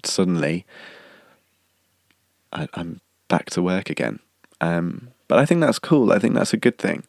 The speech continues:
If you're out and about enjoying things and that stems ideas and stems imagery for you to write music,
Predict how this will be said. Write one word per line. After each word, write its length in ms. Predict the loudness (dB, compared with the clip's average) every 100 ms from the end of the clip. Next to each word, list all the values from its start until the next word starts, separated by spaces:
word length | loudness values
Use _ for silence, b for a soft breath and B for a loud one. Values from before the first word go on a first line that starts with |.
| b b b b -12
If 100 | 0
you're 160 | 4
out 140 | 4 4
and 100 | 2
about 340 | 2 2 2
enjoying 380 | -2 0 2 0
things 340 | -2 -2 -2
and 140 | -2 -4
that 140 | -4 -10
stems 460 | -12 0 2 2 2
ideas 640 | 0 2 0 2 0 -2
and 240 | -4 -4 -6
stems 380 | -6 -4 -2 -2
imagery 460 | 0 0 -2 -4
for 180 | -6 -8
you 120 | -8
to 120 | -6 -6
write 240 | -4 -4
music, 480 | -4 -4 -6 -10